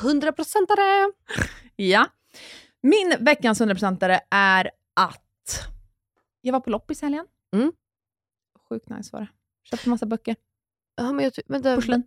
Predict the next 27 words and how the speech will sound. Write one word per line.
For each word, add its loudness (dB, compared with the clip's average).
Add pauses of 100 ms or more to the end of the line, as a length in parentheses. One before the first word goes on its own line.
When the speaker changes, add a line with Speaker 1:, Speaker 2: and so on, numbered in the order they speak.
(120)
Speaker 1:
Ja, 4
exakt. -2
För 2
jag 4
bara, 4
jag 4
såg 2
att -2
du 4
har 6
dragit 2
in 4
lite 0
nytt 2
porslin 6
här. 0 (180)
Speaker 2:
Det -6
har 0
jag. 0
Speaker 1:
Både 4
nytt 0 (140)
och, 0 (180)
alltså, 2 (120)
vad 0
heter 0
det? -6 (420)
Eh, -8